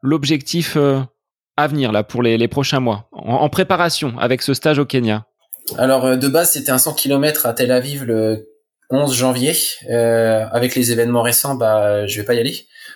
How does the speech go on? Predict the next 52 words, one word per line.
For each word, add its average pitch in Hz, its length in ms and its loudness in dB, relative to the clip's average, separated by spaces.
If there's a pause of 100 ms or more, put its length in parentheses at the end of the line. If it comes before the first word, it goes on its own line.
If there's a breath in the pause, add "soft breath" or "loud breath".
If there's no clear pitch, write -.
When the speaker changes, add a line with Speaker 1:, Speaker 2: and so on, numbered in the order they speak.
(120 loud breath)
Speaker 2:
Donc, 120 260 0
euh, 113 260 4
je 110 80 -2
suis - 80 -2
en 120 60 2
train 120 180 -2
de 117 60 0
revoir 127 380 2
un 127 120 0
peu 120 120 -2
le 131 80 2
programme 139 800 -2
et, 113 140 2
euh, 110 220 2
du 107 160 -6
coup, - 160 -2
on 123 80 2
est 117 40 0
en 113 60 0
train 117 160 -2
de 113 60 -2
valider 113 340 2
avec, 113 340 0
euh, 104 180 0
justement 113 400 -2
Salomon 117 400 2
le, 110 280 0 (140)
la 113 120 0
programmation, 123 600 0
mais 135 100 0
ça 110 160 0
sera, 117 320 0
euh, 110 120 0 (760 loud breath)
normalement, 127 440 2
euh, 127 40 4
fin 131 160 -2
février, 135 560 0
euh, 117 440 2 (260)
d'aller 131 180 4
en 135 60 2
Afrique 131 240 -2
du 127 80 -4
Sud 143 240 -4
pour, 120 220 0
euh, 117 320 2 (440)
améliorer 127 400 2
mon 127 120 2
record 120 260 -2
d'Europe 123 280 0
du 120 80 -8
cinquante 120 340 -4
kilomètres. 123 560 -2